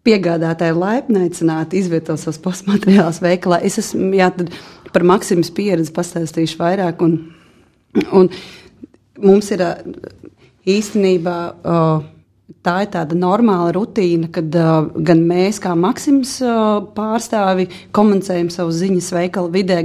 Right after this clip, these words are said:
gan arī mūsu piegādātāji ir laipni aicināti to arī darīt un diezgan, diezgan arī to izmanto, jo Maxima Latvija šobrīd tirgu ir divdesmit gadus Latvijā, un mēs šogad svinam lielo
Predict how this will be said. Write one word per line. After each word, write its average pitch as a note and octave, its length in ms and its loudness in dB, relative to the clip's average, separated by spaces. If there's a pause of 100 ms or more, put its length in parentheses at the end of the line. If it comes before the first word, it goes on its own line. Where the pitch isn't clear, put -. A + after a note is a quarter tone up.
gan E3+ 80 2
arī E3+ 160 0
mūsu F3+ 320 0
piegādātāji E3 800 -2
ir E3+ 160 -2
laipni F#3+ 400 0
aicināti F3 400 -2
to F3 160 -2
arī E3 160 0
darīt F3+ 400 2
un E3 80 2
diezgan, F3+ 480 -2 (400)
diezgan F3+ 560 4
arī F3 240 2
to F3 160 0
izmanto, E3 540 0 (420)
jo E3 240 6 (600)
Maxima F3 800 2
Latvija F3+ 640 0 (340)
šobrīd F3 460 2
tirgu F3+ 320 0 (180)
ir F3 160 0
divdesmit E3+ 560 4
gadus A3 380 2 (100)
Latvijā, A#3 480 0
un F3+ 160 2
mēs F3+ 240 2
šogad F3 320 -4
svinam F3+ 320 4
lielo F3+ 240 2